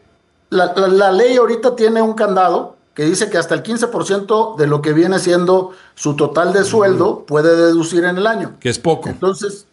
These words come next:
Speaker 1: hay muchos que no alcanzan a llegar a eso, ¿no? Ahorita podríamos arrancar con el mismo porcentaje para que el mismo fisco no diga, "Oye, pues entonces voy a perder más en lo que permito deducir", sino vamos abriendo ahorita la deducibilidad de lo que no se puede.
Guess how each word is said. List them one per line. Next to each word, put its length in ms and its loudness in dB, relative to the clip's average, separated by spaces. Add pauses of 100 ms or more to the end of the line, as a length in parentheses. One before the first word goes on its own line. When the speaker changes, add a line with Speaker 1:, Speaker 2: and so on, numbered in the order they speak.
(240)
Speaker 1:
hay 160 0
muchos 300 -2
que 100 -4
no 100 0
alcanzan 460 0
a 60 0
llegar 260 4
a 160 0
eso, 220 -8
¿no? 340 -10 (100)
Ahorita 540 2
podríamos 460 2
arrancar 600 0
con 200 0
el 120 -2
mismo 380 0
porcentaje 640 -2
para 260 0
que 80 -4
el 60 -4
mismo 300 -2
fisco 300 -4
no 120 2
diga, 440 0 (140)
"Oye, 320 2
pues 240 -4
entonces 280 -6
voy 140 2
a 140 0
perder 300 2
más 260 0
en 80 0
lo 140 -4
que 100 -4
permito 480 -2
deducir", 680 -2 (340)
sino 340 0
vamos 280 0
abriendo 380 0
ahorita 440 0
la 160 0
deducibilidad 760 0
de 100 0
lo 120 -2
que 100 -4
no 120 -2
se 120 -4
puede. 580 -2